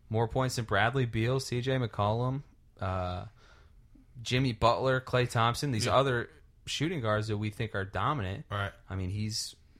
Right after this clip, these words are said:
Speaker 1: got a higher offensive rating than all of them except for C J McCollum.
Speaker 2: Yeah. Before his injury, I mean, y-, you'd be hard-pressed to find a better two guard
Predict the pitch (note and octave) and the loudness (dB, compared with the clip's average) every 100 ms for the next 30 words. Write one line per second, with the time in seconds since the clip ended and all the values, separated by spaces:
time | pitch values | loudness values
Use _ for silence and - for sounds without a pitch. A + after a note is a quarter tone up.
0 | - - - - G#2 G#2 F2 A2 A#2+ G#2+ | -20 -20 -20 -6 -2 0 0 0 2 2
1 | G#2 G#2+ G2+ G2+ G#2 C3+ G2+ F#2+ B2 A#2+ | 0 -2 -4 -2 0 2 0 0 0 0
2 | G2 G2 - F#2 - - G2+ F#2 E2+ A2+ | -4 -6 -6 -8 -8 -8 -6 -6 -4 -4
3 | C#3 - B2+ - - - A#2 G#2+ D3 D3+ | -4 -8 -14 -10 -10 -10 -10 -6 -2 0
4 | B2 G#2+ C3 G2 F2 F#2 F#2+ F#2 F#2 - | 0 -2 -4 -4 -6 -6 -8 -8 -10 -14
5 | - - - G2 - - A2 A2+ G#2+ G#2+ | -20 -20 -16 -16 -14 -8 -6 -6 -6 -6
6 | G#2 - A2 - - G2 F#2 F2+ F2 G2+ | -6 -6 -8 -8 -10 -8 -8 -10 -8 -6
7 | G2 F#2+ F2+ F2+ - - - - - - | -4 -6 -8 -12 -20 -20 -20 -20 -20 -20
8 | - - G#3+ F2+ E2+ F2 | -20 -12 -6 -2 -2 -4